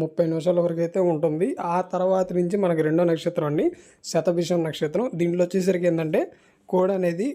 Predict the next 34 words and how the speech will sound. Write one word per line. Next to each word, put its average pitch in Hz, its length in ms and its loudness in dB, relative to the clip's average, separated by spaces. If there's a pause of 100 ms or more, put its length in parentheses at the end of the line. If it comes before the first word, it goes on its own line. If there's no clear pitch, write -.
(140)
కాకి 180 320 0
మీద 185 100 2 (100)
విజయం 160 220 -2
సాధిస్తుంది. 160 400 0 (120)
పసింగల 175 480 0
డాగ 165 200 0
వచ్చేసరికి 165 520 -2 (440)
నల్ల 170 220 4
పొడల 180 320 2
కోడి 170 240 0
మీద 175 100 0 (100)
విజయం 160 240 -4
సాధిస్తుంది. 156 440 -2 (160)
తెలుపు 180 300 0
గల 185 200 4
నెమలు 165 240 2
వచ్చేసరికి 165 460 -2
ఏంటంటే, 160 300 0 (560)
శుద్ధ 160 180 2 (140)
డాగ, 165 160 0 (240)
శుద్ధ 165 160 0 (120)
కాకి 170 280 -2
మీద 165 80 -2 (100)
విజయం 156 240 -8
సాధిస్తుంది. 156 420 0 (300)
ఇవండి 175 380 2
మనకు 151 180 0
వచ్చేసరికి 165 540 0 (540)
శతభిషంలో 165 600 0 (200)
గెలిచేవి, 170 440 2 (100)
ఓడేవి. 156 300 2 (140)
ఈ 180 40 2 (120)
నక్షత్రం 175 500 0
మనకి 160 240 -2